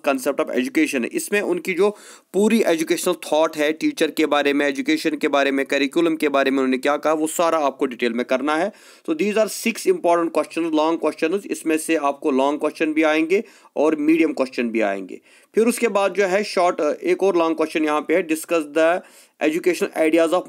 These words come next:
Maria Montessori, Monte-, Mon-, Montessori जो है उसका भी आपको करना है। सेवन क्वेश्चन टोटल लॉन्ग में दिए हैं। Then we have some short questions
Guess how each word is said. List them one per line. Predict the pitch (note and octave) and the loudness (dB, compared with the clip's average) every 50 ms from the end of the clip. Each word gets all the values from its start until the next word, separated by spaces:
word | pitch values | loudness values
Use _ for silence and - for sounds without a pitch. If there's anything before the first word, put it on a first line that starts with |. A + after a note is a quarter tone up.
| D#3 D3 D3 | -4 -4 0
Maria | D3+ D#3 D3+ D3+ D#3 D#3+ E3 F3+ F3+ - E3 | 0 0 2 2 2 2 2 2 0 0 0
Montessori, | D#3 D3+ C#3 C#3+ D3 - - - A#2 G2+ G2+ A#2+ | 0 0 0 -2 -4 -4 -6 -8 -8 -6 -4 -2
Monte-, | C3+ D3 D3+ D3 - | -2 -2 -2 -2 -2
Mon-, | C#3+ D3 D3 D3 D3 C#3+ C#3+ | -2 -2 -2 -2 -2 -2 -2
Montessori | D3+ D#3 D#3 D#3 D#3 - E3 D#3 | -2 -2 -2 -6 -6 -8 -8 -4
जो | C#3+ D3+ | -2 -2
है | E3 - | -2 -2
उसका | - D#3+ - - D3 C#3 | -2 -6 -6 -4 -4 -2
भी | C3 C#3+ D3 C3 | -2 -2 -2 0
आपको | A2 A#2+ A#2+ A#2 - - A#2+ | 0 0 0 -2 -4 -10 -10
करना | A#2+ - B2+ B2 D3 | -6 -4 -4 -2 -4
है। | E3 | -4
सेवन | D#3+ - G3 F#3+ G3 F#3+ | -2 0 0 0 0 0
क्वेश्चन | E3 D#3+ D3+ D3+ - D#3 D3+ | 0 -2 -4 -4 -4 -6 -6
टोटल | C#3+ D3+ C#3 B2 B2+ | -4 -4 -4 -2 -2
लॉन्ग | B2 A#2 A2 A2 A2+ A2+ | -2 -2 -2 -2 -2 -4
में | A2+ A#2 G#2+ | -4 -6 -4
दिए | A2 A#2 B2+ B2+ | -2 -2 -2 0
हैं। | C#3 F#3+ A3 B3+ - _ _ _ _ _ _ - | 0 -2 -4 -6 -10 _ _ _ _ _ _ -2
Then | C#3 G3+ A#3 A#3+ A3+ B3+ - _ _ - E3+ | 0 0 0 0 -2 -4 -8 _ _ -6 -2
we | F3 E3+ | 0 2
have | F3+ F3+ E3 - F3+ | 2 0 0 -2 -4
some | F3 F3 - - | -4 -4 -2 0
short | F#3 F3+ F#3 E3+ - D#3+ | 0 0 0 0 0 -2
questions | D#3 - - D#3 D3+ F#3 A3+ | -2 -2 -2 -2 -2 -2 -2